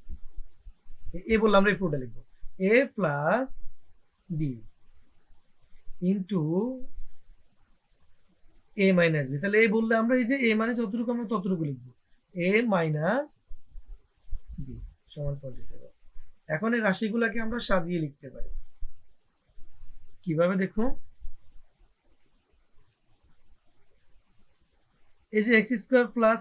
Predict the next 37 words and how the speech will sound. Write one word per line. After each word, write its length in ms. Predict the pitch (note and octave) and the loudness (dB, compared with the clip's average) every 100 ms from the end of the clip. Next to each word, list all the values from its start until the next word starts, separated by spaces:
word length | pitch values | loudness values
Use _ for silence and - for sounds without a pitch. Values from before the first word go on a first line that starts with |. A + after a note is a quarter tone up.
| - | -2
ওয়াই 160 | G#3 G#3+ G#3+ | 0 0 0
স্কয়ার 300 | - F#3 G3 - - - - - | 4 6 6 4 -8 -18 -20 0
প্লাস 200 | G3+ G3+ A3 | 2 2 0
এক্স 140 | G3+ G#3 | -2 4
ওয়াই, 160 | D#3+ F3 - - _ - B3 | 6 6 0 -20 _ 4 6
এই 80 | C4 | 8
রাশিটার 320 | A#3 A#3+ A#3 A3 | 8 6 4 2
মান 120 | E3 C#3 | 4 4
কত? 120 | C3 B2 | 2 0
এটা 100 | E3 F3+ | 2 2
আমাদের 180 | F#3+ G3 F3+ | 2 2 0
এখানে 200 | E3+ D#3 | 0 -2
দেওয়া 140 | C#3 B2+ | -6 -8
আছে। 120 | B2+ E3 | -8 -8
এই 60 | E3 D3+ | -6 -6
রাশিটার 300 | D3 D#3 D3+ | -6 -8 -6
মান 80 | D#3 D#3 | -4 -6
হচ্ছে 140 | - F#3+ | -4 -4
কত? 140 | F#3+ A#3+ D#4 _ _ - - _ | -2 -2 -4 _ _ -20 -20 _
এই 40 | - | 4
রাশিটার 280 | D#3+ F#3 G#3 G3 | 4 4 2 2
মান 80 | F#3+ | 2
হচ্ছে 200 | G3+ - A#3 | 0 -2 -2
এক্স 120 | F#3+ A3 | -2 -6
স্কয়ার 220 | - A3+ G3 | -4 -4 0
প্লাস 180 | G#3+ F#3 G#3 | 4 4 4
এক্স 120 | G3+ A3+ | 0 2
ওয়াই 120 | G#3+ G#3 | 2 4
প্লাস 260 | G#3 C#4 - - | 2 2 -2 -2
কি? 120 | B3+ E4 - - - - - E3 D#3+ | 0 0 -2 -8 -16 -18 -8 -2 0
নাইন, 400 | D3+ C#3+ C3+ C3 D3 | 0 -2 -6 -8 -8
এক 60 | C#3+ | -6
নং 100 | D#3+ D3+ | -8 -6
সমীকরণের 480 | C#3+ C3+ C#3 C3+ B2 | -10 -8 -10 -12 -16
যে 80 | B2+ | -18
মানটা 240 | A#2+ A#2 - - | -20 -20 -20 -20
আছে। 160 | - | -20